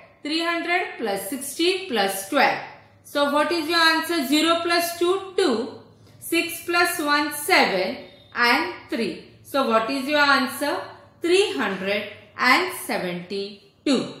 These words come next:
Second one, three sixty-seven into five. Again we should draw a box, and these are all lattice method.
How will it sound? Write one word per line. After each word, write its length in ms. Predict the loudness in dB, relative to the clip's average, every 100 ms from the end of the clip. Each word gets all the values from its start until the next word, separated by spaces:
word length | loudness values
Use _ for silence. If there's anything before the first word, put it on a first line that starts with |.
| -20 -20 _ _ -20 _
Second 600 | -4 2 4 4 2 -2
one, 140 | -8 -12 -18 _ _ _ _
three 380 | 2 2 2 -4
sixty-seven 1300 | -8 -8 -6 -4 -4 -6 0 2 2 0 -2 -6 -8
into 520 | 0 0 0 -2 -4
five. 540 | -6 -4 0 2 0 -8 -18 -20 -20 _ _ 0
Again 460 | 2 4 0 0
we 80 | -4
should 280 | -4 -6 -2
draw 320 | 0 2 0
a 40 |
box, 480 | 2 2 2 -2 -8 -4
and 260 | -2 -2
these 160 | -2 2
are 260 | 6 6 6
all 380 | 6 8 6
lattice 580 | 4 2 0 -6 -6 -6
method. 720 | -6 -6 -8 -2 0 0 -4